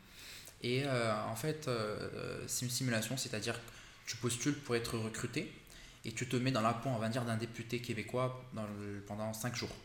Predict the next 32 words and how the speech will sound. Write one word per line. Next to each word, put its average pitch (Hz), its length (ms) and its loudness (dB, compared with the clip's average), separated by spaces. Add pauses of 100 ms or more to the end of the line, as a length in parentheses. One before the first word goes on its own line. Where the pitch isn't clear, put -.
(520)
où 107 120 -4
donc 110 200 -2
tu - 120 -2
débats 113 400 2
sur - 180 -4
des 101 120 -4
sujets, 110 500 0
euh, 101 80 2
d'actualité. 107 720 -2 (260)
Ce - 120 -2
qui - 80 -2
était 120 160 2
bien, 131 180 4
ce 127 80 2
qui 120 100 0
était 123 100 -2
symbolique, 120 420 0
c'est 127 100 -6
que 123 60 -4
ça 117 160 -4
se - 60 -10
passait 143 480 2 (160)
au 107 100 -4
sein 143 220 2
de 123 100 2
le, 110 440 -2
de 104 60 -6
l'Assemblée 113 320 0
nationale, 120 520 0
euh, 104 140 0
du 104 100 -6
Québec. - 240 -6